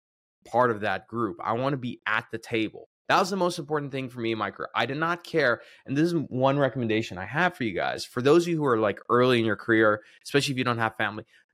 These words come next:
don't focus on making money right away. Like, obviously make money, but if you're, if you're short-sighted and just looking purely at how much money can I make, you're gonna miss the opportunity to gain and sit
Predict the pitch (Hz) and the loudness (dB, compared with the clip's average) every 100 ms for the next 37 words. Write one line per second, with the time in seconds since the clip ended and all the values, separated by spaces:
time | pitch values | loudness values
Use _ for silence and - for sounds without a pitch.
0 | 120 143 147 208 214 - 151 135 143 135 | -4 2 4 2 -2 -4 -2 -2 -2 -4
1 | - - 113 110 113 113 113 104 101 95 | -4 0 0 2 0 0 -4 -4 -4 -4
2 | 73 60 50 - - _ _ _ - 117 | -6 -6 -8 -18 -20 _ _ _ -4 -2
3 | 117 - 147 180 185 - 160 143 131 131 | -2 -4 0 0 0 -2 -2 0 -2 -2
4 | 131 110 87 - _ _ _ 131 123 - | -2 -2 -6 -14 _ _ _ 0 0 -2
5 | _ _ _ _ _ _ _ - 123 120 | _ _ _ _ _ _ _ -4 -4 2
6 | 147 196 185 - 120 135 175 - 190 190 | 4 6 4 0 0 2 2 2 -2 0
7 | - 139 131 107 85 120 - 127 127 135 | 2 2 2 -4 -8 -8 -4 -6 -6 -8
8 | 113 _ _ - 135 143 135 120 - 120 | -10 _ _ -2 2 4 4 0 0 -2
9 | 123 123 110 104 113 120 107 95 87 104 | -2 -4 -4 -4 -4 -2 -2 -2 -4 -6
10 | 147 - _ _ _ - 123 127 123 147 | -8 -14 _ _ _ -2 2 4 4 2
11 | - 160 151 147 123 135 120 120 - 101 | 0 0 0 0 -6 -4 -2 -2 -4 -10
12 | 98 117 113 117 113 107 _ _ _ _ | -6 -2 0 0 -4 -6 _ _ _ _
13 | - 104 - - 240 170 | -8 -4 -2 2 2 0